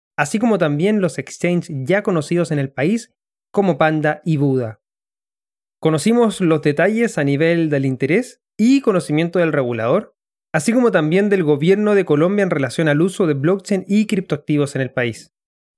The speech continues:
Finalmente conocimos su visión en el desarrollo y adopción de la tecnología por parte de las fintech más tradicionales y del sistema financiero también tradicional.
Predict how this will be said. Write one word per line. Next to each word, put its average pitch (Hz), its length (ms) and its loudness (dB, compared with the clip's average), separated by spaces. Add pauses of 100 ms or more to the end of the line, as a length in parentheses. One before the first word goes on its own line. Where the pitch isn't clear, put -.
Finalmente 226 460 4
conocimos 202 480 2
su 165 140 2
visión 143 580 2
en 135 80 2
el 131 140 2
desarrollo 170 480 2
y 160 100 4
adopción 143 640 0
de 151 60 2
la 131 100 0
tecnología 143 880 0
por 135 200 -2
parte 139 600 0
de 131 100 0
las 117 140 -4
fintech 156 400 -2
más 147 360 -2
tradicionales 139 800 0
y 247 160 2
del 247 140 0
sistema 147 340 0
financiero 143 560 -2
también 131 600 -2
tradicional. 120 640 -6